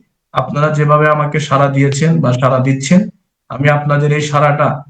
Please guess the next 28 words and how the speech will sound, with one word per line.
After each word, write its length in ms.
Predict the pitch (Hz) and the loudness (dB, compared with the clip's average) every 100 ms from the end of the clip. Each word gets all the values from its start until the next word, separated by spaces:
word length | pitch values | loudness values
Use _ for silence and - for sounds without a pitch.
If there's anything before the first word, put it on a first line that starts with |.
| _ _ _ - _ - | _ _ _ -20 _ 0
নির্বাচনে 880 | 151 180 180 185 185 196 202 202 202 - - 135 | 4 4 4 2 2 4 2 0 -4 -6 -8 -2
বিজয়ী 500 | 156 180 202 214 196 | 4 4 4 4 4
পর্যন্ত 320 | 202 208 196 | 4 4 4
দেখতে 480 | 190 190 185 202 190 | 4 2 2 0 2
চাই। 280 | 208 202 | 0 2
এবং 140 | 185 185 | 4 4
আমি 180 | 185 190 | 4 4
যদি 220 | 202 196 | 4 4
বিজয়ী 540 | 175 190 190 240 226 | 6 4 4 6 4
হই, 300 | 143 120 - - - - - - | 2 -2 -4 -8 -8 -8 -6 -4
আমি 200 | 165 180 | 2 2
আপনাদেরকে 680 | 175 - 180 180 202 214 | 0 2 2 4 2 0
সাথে 380 | 190 170 170 196 | 0 0 0 2
নিয়ে 340 | 202 226 240 - - - _ - | 4 2 0 -4 -14 -16 _ -4
পাঁচটি 380 | 170 165 - 202 | -2 -2 2 4
বছর 480 | 190 180 - 233 240 - _ _ - 143 | 4 4 2 0 0 -8 _ _ -8 -2
দায়িত্ব 580 | 165 185 185 - 208 | 2 2 0 0 0
কাঁধে 300 | 196 190 196 | 2 2 2
নিয়ে, 320 | 208 180 123 - - | 4 2 0 -6 -12
আপনারা 280 | - 170 | -2 0
যদি 220 | 175 180 180 | 4 4 4
আমাকে 260 | 175 180 | 2 0
দায়িত্ব 460 | 160 160 160 - 180 | 0 0 0 0 0
কাঁধে 280 | 165 165 180 | 2 2 4
তুলে 240 | 185 180 | 4 4
দেন, 200 | 147 147 - - _ _ - | 4 0 -2 -6 _ _ -2
সেই 200 | 170 170 | 0 2
দায়িত্বটা 800 | 165 170 170 165 185 180 190 240 | 2 0 -4 -2 0 2 2 -2